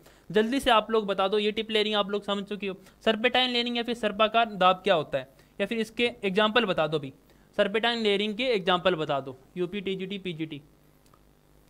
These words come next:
सभी like and share करो। बिल्कुल, अपनी जो सर्पेंटाइन लेयरिंग होती है या फिर सर्पेलाकार दाब होता है, अस्मित, गुड इवनिंग, गुड इवनिंग भी, जल्दी से इसके एग्जांपल बता दो। बिच्छू नहीं पहले मैं,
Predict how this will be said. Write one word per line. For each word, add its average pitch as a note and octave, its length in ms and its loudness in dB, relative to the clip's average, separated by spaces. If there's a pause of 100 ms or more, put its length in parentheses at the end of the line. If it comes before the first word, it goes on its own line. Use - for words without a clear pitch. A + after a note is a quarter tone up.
(220)
सभी F#3 160 -4
like F3+ 240 0
and F#3+ 140 -4
share F#3 200 -4
करो। F#3 140 -4
बिल्कुल, F#3+ 340 -4 (280)
अपनी A#3 260 0
जो B3+ 80 -4
सर्पेंटाइन A#3 480 -2
लेयरिंग A3 320 2
होती G3+ 280 -6
है A3+ 60 0
या A3+ 100 0
फिर A#3+ 120 -6
सर्पेलाकार G3+ 640 -2
दाब F3 260 0
होता F3+ 180 -6
है, G3+ 60 0
अस्मित, G3 300 -8
गुड F#3 160 -4
इवनिंग, G3 240 -4
गुड F3+ 120 -4
इवनिंग G3 260 -6
भी, A#3+ 120 -6 (280)
जल्दी A3 260 2
से B3 100 -6
इसके B3+ 180 -4
एग्जांपल G#3 400 0
बता D3+ 220 -2
दो। C3 180 -14 (880)
बिच्छू G3+ 260 -8
नहीं A3 200 -4
पहले F#3+ 280 -4
मैं, D3 180 -8